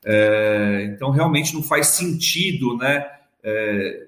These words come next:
você ter pessoas que estão utilizando dessa forma que precisam serem presas e ficarem com, su-, com as suas fichas sujas.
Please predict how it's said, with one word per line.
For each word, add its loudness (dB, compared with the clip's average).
você -8
ter -4
pessoas 2
que -6
estão -4
utilizando -4
dessa -6
forma -4
que -16
precisam -2
serem 0
presas 2
e -8
ficarem -2
com, -10
su-, -10
com -10
as -6
suas -4
fichas -4
sujas. -2